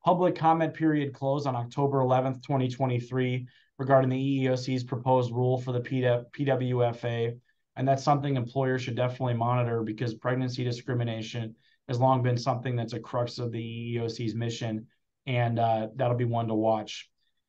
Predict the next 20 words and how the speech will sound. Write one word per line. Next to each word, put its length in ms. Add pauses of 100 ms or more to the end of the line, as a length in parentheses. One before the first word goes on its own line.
(180)
And 300
finally, 640
recently 460
on 100
October 440
second, 380
twenty 280
twenty-three, 680
the 100
E 320
E 60
O 60
C 260
announced 380
updates 480
to 100
its 160
enforcement 640
guidance 420
on 260